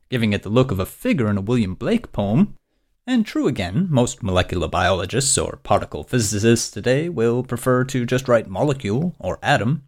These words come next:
be a bit more precise, that is, a bit more precise than just nature, all of everything. But nonetheless, nature, the word, and the concept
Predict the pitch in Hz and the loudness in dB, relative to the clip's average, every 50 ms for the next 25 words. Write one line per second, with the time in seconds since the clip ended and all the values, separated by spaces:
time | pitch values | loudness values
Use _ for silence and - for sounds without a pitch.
0 | _ _ _ _ _ - 139 123 131 180 180 - 202 202 - - - - - - | _ _ _ _ _ -4 -4 0 0 -2 -2 0 0 0 0 -2 -4 -4 0 2
1 | 196 190 170 185 208 - - - - - _ - 160 165 165 170 165 160 156 143 | 2 2 2 0 -2 -4 -4 -4 -6 -8 _ -6 -4 -2 0 2 2 2 0 0
2 | - - - 170 226 226 - 151 135 117 139 - - - 139 135 127 - - 104 | -2 -4 -4 -4 -4 -2 0 2 0 0 0 -2 -2 0 0 0 0 0 0 -2
3 | 95 - 117 113 - - - - 95 92 117 143 135 - - 76 87 127 131 - | 0 0 0 0 0 -4 -6 -8 -2 2 2 2 2 2 0 0 0 -2 -2 -4
4 | - _ - 107 110 113 113 101 95 95 107 127 139 127 107 - - 95 113 151 | -14 _ -6 -2 0 0 2 0 0 0 0 0 2 0 -2 -2 -2 0 0 0
5 | - - _ _ _ _ _ _ _ - - - - - 233 269 311 339 320 247 | -2 -4 _ _ _ _ _ _ _ -20 -20 -14 -6 -4 -2 -2 -2 -2 0 0
6 | 220 135 - - - - - - _ _ _ _ - - 214 247 - - - 240 | 0 0 0 -2 -8 -16 -18 -18 _ _ _ _ -8 -4 0 0 0 2 2 0
7 | 247 233 240 214 175 113 101 87 87 101 - - 151 180 208 208 220 214 - - | 2 2 0 0 2 2 0 0 -2 -4 -4 -2 0 2 2 2 2 0 -2 -4
8 | 131 98 - - - - - - - | -4 -4 -4 -4 -4 -4 -4 -6 -10